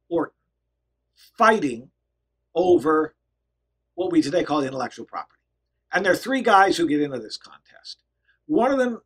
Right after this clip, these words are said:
is named Gray, Elijah Gray. Another one is named Edison, Thomas Edison, the Thomas Edison. And the third is Alexander Graham Bell, the Alexander Graham Bell.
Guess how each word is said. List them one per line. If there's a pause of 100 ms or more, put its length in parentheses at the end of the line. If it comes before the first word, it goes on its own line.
(140)
is
named
Gray,
Elijah
Gray. (300)
Another
one
is
named (200)
Edison, (380)
Thomas
Edison,
the
Thomas
Edison. (320)
And
the
third (180)
is (120)
Alexander
Graham
Bell, (200)
the (140)
Alexander
Graham
Bell.